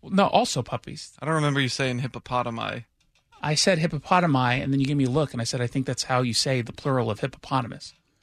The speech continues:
Speaker 2: Oh, that's what that was about.
Speaker 1: But I wasn't certain. It could be hippopotamuses. I, I honestly don't know. Uh, in any case, only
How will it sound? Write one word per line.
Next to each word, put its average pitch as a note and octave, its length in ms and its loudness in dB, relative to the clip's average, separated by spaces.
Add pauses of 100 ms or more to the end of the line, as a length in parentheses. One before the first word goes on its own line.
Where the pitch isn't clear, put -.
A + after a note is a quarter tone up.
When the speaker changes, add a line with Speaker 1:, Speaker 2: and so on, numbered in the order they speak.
(300)
Speaker 2:
Oh, D#3 220 6
that's C#3 180 4
what C#3+ 120 2
that C#3 100 4
was C3 120 0
about. B2+ 320 -4
Speaker 1:
But D3 100 4
I C3 60 6
wasn't B2+ 320 4
certain. - 560 0
It - 120 -14
could C#3 160 -2
be B2 100 0
hippopotamuses. A2+ 800 -2
I, - 200 0
I A2 160 4
honestly A#2+ 340 2
don't G2+ 240 -8
know. B2+ 280 -4 (500)
Uh, C#3 160 2
in D3+ 120 6
any D#3+ 160 6
case, C3 480 2
only C#3+ 460 4